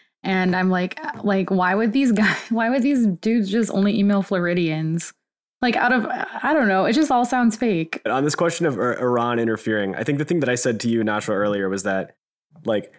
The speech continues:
Speaker 2: just the absurdity of picturing, like, Rouhani in a room with, like, top Iranian ha-, hackers and,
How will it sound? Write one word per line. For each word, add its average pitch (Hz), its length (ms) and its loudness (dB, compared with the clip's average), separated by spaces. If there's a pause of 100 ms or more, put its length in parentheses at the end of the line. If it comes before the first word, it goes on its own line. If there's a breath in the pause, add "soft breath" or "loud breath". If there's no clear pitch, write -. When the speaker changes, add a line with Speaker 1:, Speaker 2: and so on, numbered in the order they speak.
Speaker 2:
just 143 180 -2
the 160 80 2
absurdity 120 520 0
of 107 80 -2
picturing, 127 300 -2
like, 107 260 -4 (400)
Rouhani 123 600 0
in 117 80 0
a 110 60 0
room 110 240 0
with, 107 100 -2
like, 104 220 -4 (100)
top 131 280 -2
Iranian 113 360 -2
ha-, 104 380 -6
hackers 110 500 -2
and, 101 220 -2